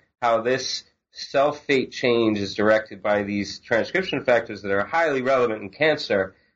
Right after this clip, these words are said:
can help us to understand how kinda hematological malignancy arises in the first place. How do these br-, blood cancers, how are they born? Is it, uh, these factors that are kinda being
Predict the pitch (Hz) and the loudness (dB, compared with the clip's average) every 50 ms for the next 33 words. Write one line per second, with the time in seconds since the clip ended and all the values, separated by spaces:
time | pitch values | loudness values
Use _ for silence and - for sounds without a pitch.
0 | _ _ - 117 120 131 135 - 139 135 - 139 131 131 123 120 - - 127 120 | _ _ -2 0 2 2 2 0 -2 -4 -2 -2 0 0 0 -2 -2 0 0 2
1 | 117 110 110 - 117 117 113 110 104 104 104 - _ _ _ _ _ _ _ - | 2 0 0 -2 0 2 2 2 2 0 -2 -8 _ _ _ _ _ _ _ -2
2 | 107 101 98 95 95 - 123 113 110 107 110 - - 98 98 101 104 104 104 101 | 0 0 0 0 -2 -2 0 0 0 0 -2 -4 -4 0 2 2 2 2 0 -2
3 | - 104 101 98 98 92 92 101 101 98 101 98 95 98 - - 101 92 - 90 | -6 -4 -2 -2 0 0 0 0 0 2 2 0 0 0 -2 -2 -2 0 0 -2
4 | 87 87 95 98 107 107 107 101 - 90 82 80 - - - - 87 85 - - | 0 0 2 2 2 2 2 0 -4 -8 -10 -12 -12 -14 -12 -10 -8 -8 -8 -4
5 | _ - 117 117 117 - - - 78 76 - - 143 185 214 202 190 170 - - | _ 2 2 2 2 0 -6 -10 -10 -10 -6 -4 -2 0 0 2 0 0 -2 -2
6 | - 147 143 131 - - _ _ - 131 135 131 - - 135 131 127 - - 113 | 0 0 0 0 0 -6 _ _ -2 -2 -2 -2 -2 -2 0 0 -2 -2 -6 -6
7 | 107 131 147 165 175 175 165 - - - 185 147 90 78 - _ _ _ _ _ | -2 0 0 0 0 0 -2 0 0 2 2 2 0 -2 -4 _ _ _ _ _
8 | _ _ - - - 101 95 101 120 - - - - 104 101 95 95 92 98 101 | _ _ -14 -4 -2 0 0 2 2 0 0 -2 -2 0 2 2 0 0 -2 -4
9 | 95 - - 107 107 113 - - - 151 139 - 123 104 98 95 92 - - 113 | -6 -2 0 2 2 2 0 -2 -6 -6 -4 -2 0 0 0 0 0 -2 -2 0
10 | 110 104 104 92 107 104 101 98 95 92 92 | 0 0 0 0 0 0 2 0 0 -2 -4